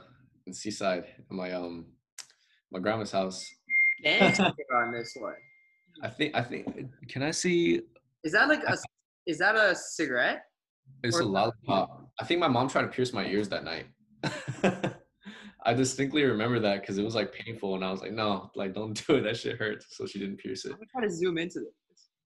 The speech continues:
Speaker 1: I don't know if there's a mark or something.
Speaker 2: I don't think so.
Speaker 1: Oh, maybe not. But yeah, that wa-, <laughs> yeah, that was my, uh, that was my costume that year. I don't remember how old I was, but I was a little kid.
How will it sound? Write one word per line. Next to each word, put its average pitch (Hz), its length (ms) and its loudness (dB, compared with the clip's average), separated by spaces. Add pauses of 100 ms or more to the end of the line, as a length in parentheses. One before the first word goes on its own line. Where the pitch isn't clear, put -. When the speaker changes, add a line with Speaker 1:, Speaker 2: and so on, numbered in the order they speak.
(680)
Speaker 1:
I - 60 -14
don't - 100 -12
know 110 120 -6
if 104 80 -10
there's 101 160 -6
a - 80 -10
mark - 280 -12
or - 40 -14
something. - 380 -18 (380)
Speaker 2:
I 156 60 -8
don't 190 240 -6
think 170 180 -4
so. 107 260 -12 (580)
Speaker 1:
Oh, - 120 -12
maybe 110 260 -6
not. 98 380 -4 (260)
But 104 220 -2
yeah, 113 300 2
that 107 180 0
wa-, 127 480 0 (320)
<laughs> 196 300 -8
yeah, 131 180 4
that 123 120 4
was 131 120 4
my, 139 220 2
uh, 120 200 4
that 120 100 0
was 131 100 0
my 127 100 0
costume 131 420 -2
that 104 140 0
year. 98 180 0
I 107 80 0
don't 143 120 0
remember 131 240 0
how 110 80 0
old 113 240 0
I 101 60 2
was, 95 280 -2
but - 120 -8
I 98 100 -4
was 107 120 -6
a 104 40 -6
little 101 180 -2
kid. 110 280 -4